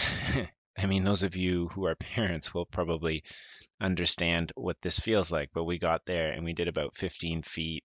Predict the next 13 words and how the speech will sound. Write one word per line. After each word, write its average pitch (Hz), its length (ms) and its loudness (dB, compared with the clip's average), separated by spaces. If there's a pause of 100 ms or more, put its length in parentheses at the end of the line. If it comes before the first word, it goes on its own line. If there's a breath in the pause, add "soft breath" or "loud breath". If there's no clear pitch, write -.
on 85 220 -2
the 78 80 -4
bike, 69 500 -2
and 85 160 -4
then 78 100 -2
we 80 100 -4
did 80 140 -2
about 76 280 -4 (400)
twenty 95 260 0
feet 87 280 -8
on 92 100 -4
the 78 80 -2
scooter, 73 540 -4